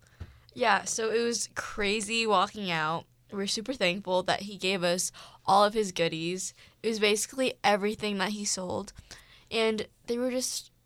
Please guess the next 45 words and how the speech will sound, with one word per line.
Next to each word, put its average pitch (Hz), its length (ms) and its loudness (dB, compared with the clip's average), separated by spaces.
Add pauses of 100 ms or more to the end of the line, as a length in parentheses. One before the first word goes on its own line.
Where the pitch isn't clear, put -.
(140)
all 202 320 6
such 196 440 -4
yums. 185 760 -2
We 190 120 -14
loved 190 220 -4
them 269 120 -6
all. 190 280 -4 (340)
And 214 160 -2
we 208 120 -2
were 202 160 0
able 196 160 -2
to 196 100 -8
share 175 200 -2
it - 40 -6
with 107 140 -10
our 185 100 -4
friends, 262 600 2
family 202 340 -2
members, 202 480 -4 (200)
and 240 160 0
radio 190 240 0
teachers, 180 560 -8
which 190 200 -8
I 202 80 -8
think 196 260 -14
was 190 220 -12
a 214 60 -10
very 113 220 -8
fun 196 260 -14
part - 280 -6
of 196 80 -8
the 185 120 0
experience. 262 680 0 (640)
Um, 214 200 0
so 214 120 -2
let's 220 140 -2
go 277 120 -2
through, 294 240 -2
like, 254 240 0
each - 280 -2
thing 180 260 -4
that - 80 -6
he 202 120 -8
gave 170 220 -6
us. 226 360 -8